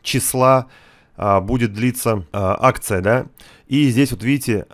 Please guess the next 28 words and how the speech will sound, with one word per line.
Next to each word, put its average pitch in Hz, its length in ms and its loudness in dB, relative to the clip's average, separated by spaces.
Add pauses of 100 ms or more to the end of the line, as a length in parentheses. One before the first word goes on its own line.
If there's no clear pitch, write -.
написано 107 460 -4
декабрь 123 600 0 (220)
две 107 200 -4
тысячи - 280 -6
девятнадцать, 113 680 0
то 107 100 -2
есть 101 140 -4
сейчас - 460 -2 (120)
на 104 160 -2
момент 110 320 -2
записи 107 400 0
видео 101 400 -4
тридцатое 120 540 0
ноября, 120 600 2
поэтому 117 360 0
здесь 117 240 -2
уже 107 280 -2 (160)
показан 113 520 4
новый 117 260 4
месяц. 120 500 0
Здесь 127 300 0
можно 117 280 0
по 127 180 0
стрелке 120 400 -2
переключиться 113 600 -4
на 107 120 0
следующие 151 540 -2
месяцы. 143 480 -4